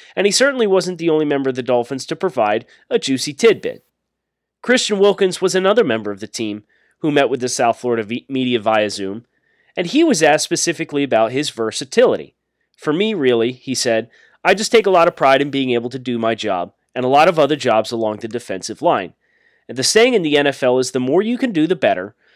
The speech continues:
so I always try to add a lot to my game, and that comes from p-, film study,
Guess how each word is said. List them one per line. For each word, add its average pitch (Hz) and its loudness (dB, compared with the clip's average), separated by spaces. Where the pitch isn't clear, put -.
so 156 0
I 160 6
always 175 4
try 175 2
to 160 2
add 123 2
a 131 0
lot 113 -2
to 110 -12
my 113 -2
game, 123 0
and 127 -2
that 151 4
comes 160 -2
from 117 -12
p-, 156 -10
film 202 0
study, 190 0